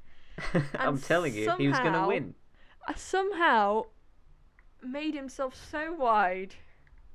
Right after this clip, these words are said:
Speaker 2: that poor little Yuki Tsunoda behind him could just not get past.
Speaker 1: <laughs>
Speaker 2: He's got, like, he's got Tsunoda behind him.
Speaker 1: Yeah.
Speaker 2: He's got Carlos Sainz behind him. Like, and they could not get past him for ages.
Speaker 1: It seemed to be a running
Speaker 2: Our
Speaker 1: theme of the
Speaker 2: king.
Speaker 1: track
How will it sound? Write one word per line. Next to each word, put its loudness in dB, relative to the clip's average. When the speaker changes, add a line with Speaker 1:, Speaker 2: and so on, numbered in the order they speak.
Speaker 2:
that -8
poor -8
little -6
Yuki -8
Tsunoda -10
behind -8
him -12
could -14
just -18
not -6
get -10
past. -6
Speaker 1:
<laughs> -14
Speaker 2:
He's -6
got, -10
like, -4
he's -6
got -8
Tsunoda -10
behind -8
him. -14
Speaker 1:
Yeah. -4
Speaker 2:
He's -6
got -10
Carlos -10
Sainz -8
behind -12
him. -16
Like, -8
and -6
they -8
could -10
not -8
get -10
past -10
him -12
for -10
ages. -8
Speaker 1:
It -2
seemed -6
to -6
be 2
a -2
running -4
Speaker 2:
Our 6
Speaker 1:
theme 2
of -2
the -2
Speaker 2:
king. 0
Speaker 1:
track -4